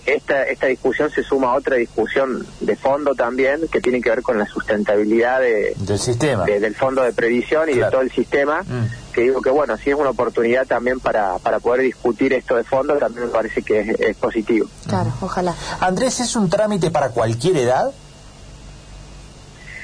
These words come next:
Speaker 1: Es un trámite que sí, la, la ley, eh, que se, esto se, este decreto se basa en la ley del dos mil doce de cambio de identidad de género.
Speaker 2: Sí.
Speaker 1: Prevé,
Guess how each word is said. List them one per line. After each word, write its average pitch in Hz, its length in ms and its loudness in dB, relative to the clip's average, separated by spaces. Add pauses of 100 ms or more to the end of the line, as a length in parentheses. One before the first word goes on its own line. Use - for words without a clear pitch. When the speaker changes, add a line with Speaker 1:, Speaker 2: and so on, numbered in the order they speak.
(180)
Speaker 1:
Es 196 140 2
un 202 220 2
trámite 220 560 0
que 147 240 0
sí, 185 260 4
la, 117 300 0
la 120 160 2
ley, 160 360 2 (220)
eh, 110 800 2 (320)
que 127 120 0
se, 131 120 0 (280)
esto 151 180 0
se, - 120 -2 (140)
este 147 220 0
decreto 160 380 0
se 156 80 0
basa 131 240 0
en 135 60 -2
la 123 80 0
ley 131 240 4
del 123 180 2
dos 107 200 0
mil 123 120 2
doce 135 300 2
de 127 140 2
cambio 117 340 2
de 101 180 2
identidad 110 420 2
de 113 40 0
género. 151 400 2
Speaker 2:
Sí. 101 340 0 (600)
Speaker 1:
Prevé, 147 680 2